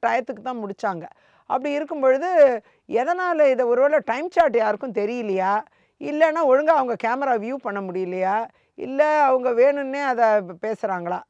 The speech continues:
Speaker 1: அப்படிங்கிறது
Speaker 2: Prime Minister
Speaker 1: மூன்று
Speaker 2: of live-ஏ
Speaker 1: கேள்வியா இருக்கு.
Speaker 2: கொடுத்தாங்க. Prime Minister of live-ஏ
Speaker 1: ஆபீஸே
Speaker 2: கொடுத்தாங்க.
Speaker 1: லைவே கொடுத்துட்டாங்க. இதுக்கு மேல என்ன ப்ரூவ் பண்ண முடியும்?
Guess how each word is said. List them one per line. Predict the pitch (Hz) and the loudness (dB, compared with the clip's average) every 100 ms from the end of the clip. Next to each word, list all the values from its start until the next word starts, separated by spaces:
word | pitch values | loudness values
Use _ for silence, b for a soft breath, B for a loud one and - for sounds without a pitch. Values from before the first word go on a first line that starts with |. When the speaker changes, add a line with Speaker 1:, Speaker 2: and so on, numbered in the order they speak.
| - | -10
Speaker 1:
அப்படிங்கிறது | 180 - - 151 | -6 -4 -2 2
Speaker 2:
Prime | 180 | 2
Minister | 208 | 4
Speaker 1:
மூன்று | 262 214 | 4 4
Speaker 2:
of | 202 | 6
live-ஏ | 208 185 | 6 6
Speaker 1:
கேள்வியா | 202 202 | 6 6
இருக்கு. | 175 | 4
Speaker 2:
கொடுத்தாங்க. | 165 147 | 2 0
Prime | 143 170 | 0 0
Minister | 175 170 | 0 -2
of | 170 | -2
live-ஏ | 151 - 302 302 | 2 2 4 4
Speaker 1:
ஆபீஸே | |
Speaker 2:
கொடுத்தாங்க. | 320 302 | 4 4
Speaker 1:
லைவே | 240 269 285 277 | 4 4 2 2
கொடுத்துட்டாங்க. | 226 165 185 175 170 - B | -2 -6 -6 -4 -6 -8 B
இதுக்கு | 202 247 320 330 | -10 -6 -4 -4
மேல | 277 311 403 381 | -2 0 0 2
என்ன | 285 262 285 | 0 0 -2
ப்ரூவ் | 247 254 254 | -2 -4 -4
பண்ண | 233 220 | -4 -4
முடியும்? | 208 196 196 | -4 -6 -6